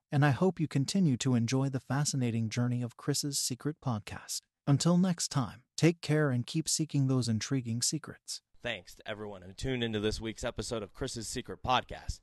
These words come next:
Speaker 2: Before we go, remember to follow Chris's Secret Podcast on Spotify, Apple, and YouTube. You can also catch clips from our show on TikTok, Instagram, and YouTube.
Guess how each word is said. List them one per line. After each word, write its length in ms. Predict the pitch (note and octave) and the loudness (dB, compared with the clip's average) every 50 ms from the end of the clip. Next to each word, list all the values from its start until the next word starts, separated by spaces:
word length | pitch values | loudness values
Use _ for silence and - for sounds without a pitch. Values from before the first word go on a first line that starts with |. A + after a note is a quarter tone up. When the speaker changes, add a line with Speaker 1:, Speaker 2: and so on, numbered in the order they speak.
| _ _ _ - - | _ _ _ -20 -16
Speaker 2:
Before 340 | F2+ F#2+ - - A#2+ A#2 G#2+ | -16 -16 -10 -6 -6 -6 -4
we 120 | G2 F#2+ | -6 -6
go, 300 | E2+ G#2 F2 - - - _ | -6 -8 -8 -8 -12 -18 _
remember 460 | - G2 G#2 G#2+ A2+ C3+ C3+ A#2+ A#2+ | -10 -6 -4 0 2 2 2 2 -2
to 80 | G2 G2 | -6 -6
follow 320 | - - A#2 A#2 A2 G#2 | -6 -2 -2 -2 -2 -2
Chris's 420 | G2 - - B2 A2+ - - G#2+ G2+ | -6 -8 -10 -10 -8 -8 -8 -10 -10
Secret 360 | - - A#2+ - - F2 - - | -8 -10 -10 -10 -12 -14 -10 -4
Podcast 540 | C3+ B2+ A#2 - - C3 A#2 G#2+ G#2+ - A2 | -2 -2 -2 -2 -2 -4 -4 -4 -4 -6 -6
on 120 | G2+ G2 | -8 -10
Spotify, 640 | - - - B2+ B2 A2 G2+ - - G#2+ G#2 F2 F2+ - | -8 -4 -2 0 0 -2 -2 -6 -6 -6 -6 -8 -10 -4
Apple, 420 | - G#2 G2 - - E2+ E2 _ _ _ _ _ - - | -4 -2 -2 -4 -6 -12 -18 _ _ _ _ _ -6 -4
and 140 | A#2 A#2 B2 | -2 0 0
YouTube. 420 | C3 B2+ - - C#3 B2+ G#2+ - - _ _ _ - _ - | -2 -2 -2 0 0 0 0 -2 -6 _ _ _ -20 _ -16
You 140 | G2 G2+ | -14 -14
can 160 | - - G#2+ - | -12 -12 -8 -4
also 320 | - A2+ A2 - - F#2 | -4 -4 -4 -6 -10 -14
catch 320 | - G#2+ E2+ - - - | -12 -14 -14 -14 -16 -18
clips 240 | - - - - - | -20 -20 -18 -18 -16
from 180 | - - G#2+ G#2+ | -12 -10 -8 -8
our 100 | G2+ F#2+ | -8 -8
show 260 | - - - G#2+ G2 | -8 -6 -6 -4 -4
on 120 | F#2 F#2+ | -6 -10
TikTok, 460 | - - G2 - - A2 F2 - - - _ _ - | -12 -12 -14 -10 -10 -10 -10 -10 -12 -18 _ _ -10
Instagram, 540 | G#2+ G#2 - - F2+ F#2+ G#2 F#2+ F2 F#2+ - _ _ - _ - | -10 -10 -10 -12 -10 -10 -10 -10 -10 -12 -16 _ _ -20 _ -4
and 120 | G#2+ A#2 | -2 0
YouTube. 500 | C3+ C#3 A2+ - - C#3+ C3+ C3 B2+ - | 0 -2 -2 -2 0 0 2 0 0 -4